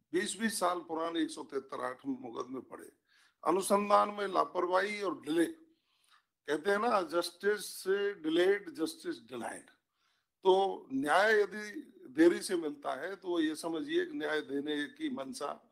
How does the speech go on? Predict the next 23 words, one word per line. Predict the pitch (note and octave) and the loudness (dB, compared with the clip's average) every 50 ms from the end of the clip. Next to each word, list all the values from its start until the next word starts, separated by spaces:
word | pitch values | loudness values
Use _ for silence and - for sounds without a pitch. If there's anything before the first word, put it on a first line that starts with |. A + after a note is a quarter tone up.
| - | -10
नहीं | C3 C3+ B2+ G#2+ | -6 -4 -4 -4
होती। | F#2+ G2+ - _ _ - - _ _ - - - _ - - - _ _ _ - | -6 -10 -20 _ _ -20 -20 _ _ -20 -20 -20 _ -20 -20 -20 _ _ _ 4
नए | C3+ D#3+ F#3 G3+ | 6 8 8 8
प्रावधानों | G#3 G#3 - F#3 F3+ F#3 F3+ F3+ F3 F3+ F#3+ F#3+ F#3+ | 8 8 8 6 6 6 6 4 4 4 4 2 -2
में, | F#3+ F#3+ F#3+ F#3+ F#3 - - - _ _ _ _ _ _ _ _ _ _ _ _ _ _ _ _ _ _ _ - | -2 -4 -4 -4 -6 -8 -10 -14 _ _ _ _ _ _ _ _ _ _ _ _ _ _ _ _ _ _ _ -10
अ, | - D3 | -6 -2
ये | D3 D#3+ D#3+ D#3+ F3 F3+ F3+ | 0 2 4 6 8 6 6
प्रावधान | F3 - F3 E3+ F3+ F#3 E3+ G3 G3+ G3 F3 | 4 2 4 4 4 4 2 -2 -2 -2 -4
किया | F3 F3+ E3 D#3+ D#3+ | -6 -2 0 0 0
गया | D3+ D#3 D3+ C#3+ D3 | -2 -4 -6 -4 -4
है | D#3 F3 G3+ | -4 -4 -4
कि | G#3 - F#3+ E3+ | -6 -10 -10 -10
सही | - - D#3 E3+ G3+ A3+ | -4 -2 -2 0 0 -2
समय | - - E3+ D#3+ D#3+ D#3+ D#3 | -4 -2 -2 -2 -2 -2 -6
पर, | - - F#3+ G3 | -4 -4 -6 -6
उचित | G3 F3 E3 - - F#3+ F3+ | -4 -6 -8 -6 -4 -6 -6
समय | - - - E3 D#3 D#3 D3+ D3+ | -4 -4 -4 -4 -2 -2 -2 -4
पर, | - - F#3 F3+ | -2 -2 -2 -2
सीमित | E3 - - - G#3 A3 A3+ A#3 A3+ | 0 -2 -2 -2 -2 0 4 4 4
समय | A#3 - - E3 D#3+ D#3+ D#3 | 4 2 -2 -2 0 0 -2
में | D#3 D#3 D#3+ D#3+ | -2 -2 -4 -4
अनुसंधान | D#3+ D#3 D3 C3+ - F3 E3+ E3+ E3 F3 F#3 F#3 | -4 -4 -8 -8 -4 -4 -4 2 4 4 4 4
हो, | E3+ F3 F#3 G#3 A#3+ - _ | 4 2 0 -2 -2 -4 _